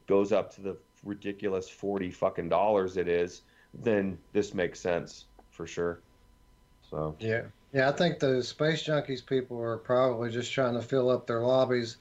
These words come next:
Speaker 2: They have a very young game g-, going on right now,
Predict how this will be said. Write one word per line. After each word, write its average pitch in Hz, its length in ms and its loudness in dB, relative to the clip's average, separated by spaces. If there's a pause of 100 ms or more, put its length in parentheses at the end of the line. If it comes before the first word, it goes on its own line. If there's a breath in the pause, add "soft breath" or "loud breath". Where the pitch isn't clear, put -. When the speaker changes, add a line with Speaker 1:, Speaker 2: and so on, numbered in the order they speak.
(340 loud breath)
Speaker 2:
They 127 120 2
have 131 120 4
a 117 100 -2
very 127 320 2
young 131 380 0
game 127 340 -2
g-, 127 60 -6 (220)
going 127 260 2
on 127 160 2
right 123 240 2
now, 127 380 0